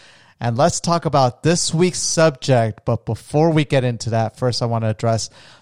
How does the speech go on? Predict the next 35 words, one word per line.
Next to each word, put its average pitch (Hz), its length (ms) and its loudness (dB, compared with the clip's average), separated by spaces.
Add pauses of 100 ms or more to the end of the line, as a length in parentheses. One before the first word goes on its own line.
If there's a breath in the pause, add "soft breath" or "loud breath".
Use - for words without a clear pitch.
(100)
the 139 100 2
last 165 480 0
three 175 220 2
weeks 127 420 -2
I've 117 280 -4
talked 127 260 -4
about 120 540 -2
different 147 420 -4
industries 123 720 -4
that 117 80 -6
I, 120 240 0
I'm 120 260 -4
very 117 240 0
familiar 113 420 -4
with. 101 260 -8
So 113 420 0 (480 soft breath)
the 123 80 0
first 156 360 0
one 160 120 -2
I 147 100 0
did 143 220 -4
for - 100 -10
the 139 80 -4
month 135 160 -4
of 139 80 -6
July, 135 420 0
I 123 180 -4
talked 127 360 -6
about 120 480 -2 (480 soft breath)
the 120 440 2
Las 123 240 0
Vegas 127 260 -2
hospitality 120 640 -2
industry, 127 680 -2 (540 soft breath)
the 123 180 2